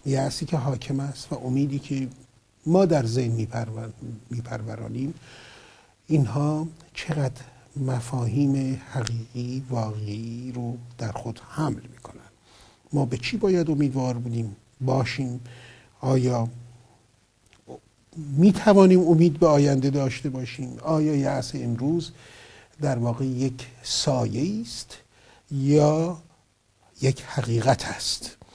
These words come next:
آنچه که بر ما حاکم است؟ و پرسش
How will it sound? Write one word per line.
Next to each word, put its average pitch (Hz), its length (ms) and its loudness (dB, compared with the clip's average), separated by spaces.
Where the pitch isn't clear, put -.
آنچه 117 300 0
که 117 100 -2
بر 104 180 -6
ما 104 140 -12
حاکم - 400 -16
است؟ - 140 -20
و 143 260 -2
پرسش - 500 -8